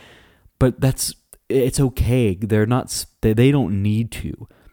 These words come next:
It's the guys who are out there doing nothing, who are providing nothing out there. Jeff Carter's one of them. And you know what? Someone who I haven't mentioned very much in this episode is Drew O'Connor. He's one of the guys, along with Nylander, that I expected to be a bottom six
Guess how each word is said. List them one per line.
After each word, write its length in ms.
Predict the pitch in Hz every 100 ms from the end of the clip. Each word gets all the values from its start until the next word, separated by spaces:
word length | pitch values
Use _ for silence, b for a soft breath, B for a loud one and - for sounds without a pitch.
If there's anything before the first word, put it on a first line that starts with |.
| b -
It's 140 | 131
the 100 | 135
guys 320 | 127 131 147 -
who 100 | 147
are 60 |
out 100 | 120
there 120 | 120
doing 460 | 104 107 90 85 87
nothing, 500 | 104 120 - - - - b b b b _ -
who 100 | 113
are 40 |
providing 600 | 113 107 95 90 87 95
nothing 460 | 113 143 - 82 82
out 160 | 73 -
there. 260 | - - - _ _ _ _ -
Jeff 220 | 127 -
Carter's 380 | 123 120 107 85
one 120 | 80
of 80 | -
them. 160 | - - b -
And 180 | 123
you 80 | 135
know 100 | 151
what? 240 | 170 - -
Someone 260 | 143 160
who 120 | 135
I 60 | 113
haven't 240 | 135 185
mentioned 480 | 95 92 - 92 95 98
very 180 | 95
much 320 | 87 90 101 -
in 140 | 92
this 160 | 87 87
episode 420 | - - 90 98
is 140 | 123
Drew 240 | 104 147 156
O'Connor. 420 | - 165 170 95 b b -
He's 380 | - 262 285
one 120 | 214 147
of 80 |
the 60 | 104
guys, 360 | 90 87 90 -
along 280 | 120 123 147
with 160 | 165 -
Nylander, 640 | 101 107 90 87 87 123 - B B B
that 120 | - -
I 140 | 127
expected 540 | 147 - - 110 120 107
to 160 | - 107
be 240 | 104 101 -
a 180 | 95
bottom 440 | 92 - 107 143 151
six 540 | - 117 113 - -